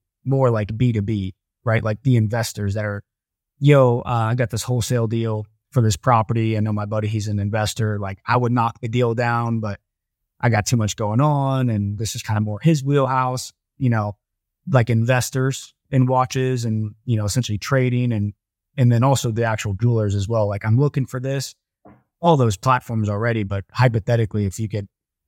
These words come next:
again, hypothetically, not that you're saying that you're gonna go knock all these people out of business. That's not the intention at all. I, I'm aware you're saying that, but it's like, oh, if we could actually put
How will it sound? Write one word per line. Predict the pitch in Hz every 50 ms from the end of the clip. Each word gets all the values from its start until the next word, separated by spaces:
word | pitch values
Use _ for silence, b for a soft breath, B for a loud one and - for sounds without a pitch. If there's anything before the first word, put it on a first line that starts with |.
| _ _ _ _
again, | - 113 110 92
hypothetically, | - - 110 107 107 107 90 117 113 107 98 - 104 101
not | 104 107 107 -
that | 104 113
you're | 107 104 101
saying | - - 110 110 107 107 104
that | 101 110
you're | 113 107
gonna | 104 104 101
go | 104 107 104 101 101 - _ _ _ _ _ _ _ _ _ _ -
knock | 123 123 117 113 - 131
all | 120 117 117 117
these | 107 113 110 107 104 101 - _ _ _ _ _ _ _ _ _
people | - 131 120 - 123 120
out | 113 110
of | 107 107 110 113
business. | 151 147 135 120 123 127 123 117 107 -
That's | 117 -
not | 131 123 107 -
the | 104
intention | 104 101 - 110 104 98 101 98
at | 98
all. | 104 107 107 101 101
I, | 101 101 - -
I'm | 113 107 104 92 - _ _ _ _ _ -
aware | 113 117 113 104
you're | 104 98 95
saying | - - 113 107 101 101
that, | 101 107 107
but | 107 104
it's | - -
like, | - 196
oh, | 180 143 120 113
if | 110 -
we | 147
could | 131 120
actually | 120 117 107 - 120
put | - - 104 107 -